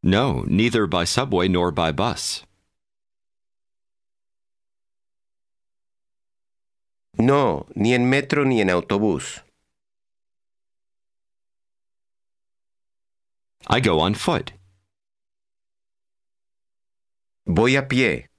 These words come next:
Speaker 2: A pie.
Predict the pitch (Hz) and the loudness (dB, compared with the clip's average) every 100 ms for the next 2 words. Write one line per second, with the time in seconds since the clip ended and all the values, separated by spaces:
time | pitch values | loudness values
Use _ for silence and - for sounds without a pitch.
0 | _ _ _ _ _ _ _ _ _ _ | _ _ _ _ _ _ _ _ _ _
1 | _ _ _ _ _ _ _ _ _ _ | _ _ _ _ _ _ _ _ _ _
2 | _ _ _ - 101 - 127 117 67 | _ _ _ -4 -4 0 2 2 -2